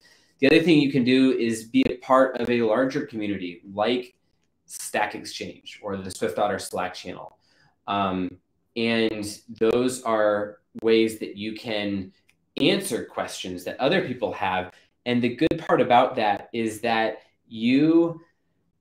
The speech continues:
will learn from answering other people's questions. So you benefit and they benefit from that process.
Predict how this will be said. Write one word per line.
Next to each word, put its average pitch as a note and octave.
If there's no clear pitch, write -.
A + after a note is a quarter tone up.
will A#2+
learn A2
from -
answering A2
other G2+
people's F2
questions. -
So A#2+
you C#3+
benefit D#3
and A2+
they G#2
benefit -
from G2
that F2+
process. -